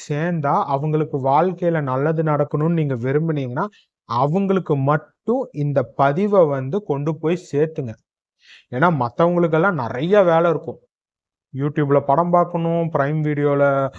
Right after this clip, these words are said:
இது பார்க்கணும், Netflix-ல படம் பார்க்கணும், நிறைய வேலை இருக்கும். சரிங்களா? அவங்களுக்கெல்லாம் அனுப்பாதீங்க. யாருக்கு அனுப்பிச்சா அவங்களுக்கு வந்து பிரயோஜனப்படுமோ அவங்களுக்கு மட்டும் இதை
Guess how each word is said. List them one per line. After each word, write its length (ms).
இது 240
பார்க்கணும், 380
Netflix-ல 520
படம் 260
பார்க்கணும், 260
நிறைய 540
வேலை 260
இருக்கும். 260
சரிங்களா? 220
அவங்களுக்கெல்லாம் 600
அனுப்பாதீங்க. 340
யாருக்கு 560
அனுப்பிச்சா 760
அவங்களுக்கு 540
வந்து 80
பிரயோஜனப்படுமோ 840
அவங்களுக்கு 500
மட்டும் 280
இதை 140